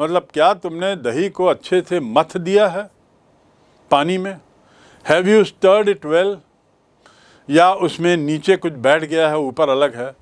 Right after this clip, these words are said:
तो स्टर। So, यहाँ पे "The sight stirred him to the depth।" साइट मतलब दृश्य, साइट यानी दृश्य। दृश्य ने, कौन सा दृश्य?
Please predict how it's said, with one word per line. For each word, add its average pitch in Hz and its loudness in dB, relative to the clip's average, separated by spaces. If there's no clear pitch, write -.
तो 165 0
स्टर। 143 0
So, 269 4
यहाँ 214 2
पे 220 -2
"The 180 -4
sight 214 -2
stirred 220 0
him 196 -10
to 196 -12
the 170 -8
depth।" 160 -4
साइट 180 -2
मतलब 170 -10
दृश्य, 117 -10
साइट 175 0
यानी 185 -2
दृश्य। 131 -4
दृश्य 240 2
ने, 147 0
कौन 226 0
सा 254 2
दृश्य? 151 -8